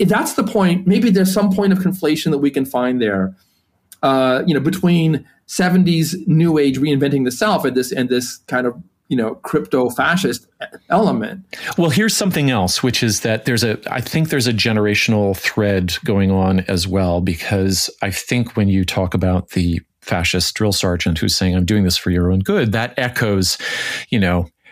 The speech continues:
Speaker 2: Alice Miller's study of corporal punishment and "I'm doing this for your own good."
Speaker 1: Uh-huh.
Speaker 2: Uh, and, and all of that research that was done and, and how, you know,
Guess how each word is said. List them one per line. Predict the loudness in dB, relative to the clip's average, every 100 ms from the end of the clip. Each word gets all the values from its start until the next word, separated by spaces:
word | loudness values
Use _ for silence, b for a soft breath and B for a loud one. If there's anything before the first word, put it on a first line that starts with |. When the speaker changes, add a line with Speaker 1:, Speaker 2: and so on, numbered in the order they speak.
| B
Speaker 2:
Alice | -4 -2 0 0
Miller's | 2 2 0
study | -2 -2 0 0
of | 0 -2 -2
corporal | -4 -2 -2
punishment | -2 0 0 0 -2 0
and | 0 2
"I'm | 0
doing | 2 0 0
this | -2 -4
for | -4 -2
your | 0 0
own | 0
good." | 0 0 0 -4 -10 B
Speaker 1:
Uh-huh. | -4 0 0 0
Speaker 2:
Uh, | 0 0 0 -2
and, | -2 -2 -2
and | -2
all | 0 0 0 0
of | 0
that | -2 0
research | 0 0 0 -2
that | -2
was | -2
done | 0 2 2
and, | 2 2 0
and | 0
how, | 0 0 0 2 0 -2
you | -2
know, | 0 0 -2